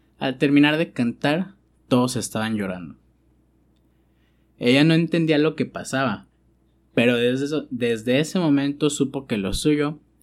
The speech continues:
era transmitir esa emoción. Estamos citando algo que Rosalía contó en una entrevista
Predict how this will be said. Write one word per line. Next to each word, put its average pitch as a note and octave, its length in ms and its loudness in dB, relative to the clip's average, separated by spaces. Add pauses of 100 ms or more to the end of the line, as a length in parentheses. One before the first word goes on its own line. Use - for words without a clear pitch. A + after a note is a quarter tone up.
(140)
era A#2 240 -6
transmitir A2 720 -10 (220)
esa A#2 200 -4
emoción. F#2+ 500 -6 (1300)
Estamos A#2+ 680 -8
citando A#2 640 -4
algo A#2 300 -8
que B2+ 140 -4
Rosalía G2+ 400 -10
contó A2 320 -8
en A2+ 60 -4
una A2 80 -6
entrevista G2 680 -8